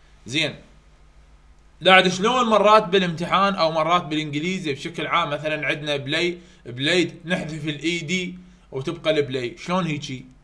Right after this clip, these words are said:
هذه، هذه عندك مورفيمين، مو مورفيم واحد.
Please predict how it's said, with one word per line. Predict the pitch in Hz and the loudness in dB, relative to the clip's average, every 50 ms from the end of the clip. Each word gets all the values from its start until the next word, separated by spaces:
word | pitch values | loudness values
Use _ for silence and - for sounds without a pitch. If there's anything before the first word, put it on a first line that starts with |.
| _ - _ _ _ - - _ _ - | _ -20 _ _ _ -20 -20 _ _ -10
هذه، | - 143 175 208 233 233 208 190 202 196 196 196 - 135 151 185 202 | -4 -2 0 0 0 0 -2 -2 -4 -4 -4 -6 -6 -2 2 2 2
هذه | 185 180 | 2 2
عندك | 180 202 196 196 - 151 | 0 0 -2 -2 -2 -2
مورفيمين، | 156 185 226 240 214 - 196 180 160 147 135 127 | -4 -4 -4 -4 -4 -6 -6 -6 -4 -6 -6 -6
مو | 156 202 | -4 -4
مورفيم | 220 220 214 196 - 160 143 123 | -2 -2 -2 -2 -2 -6 -6 -6
واحد. | 107 98 90 - - | -8 -10 -12 -12 -16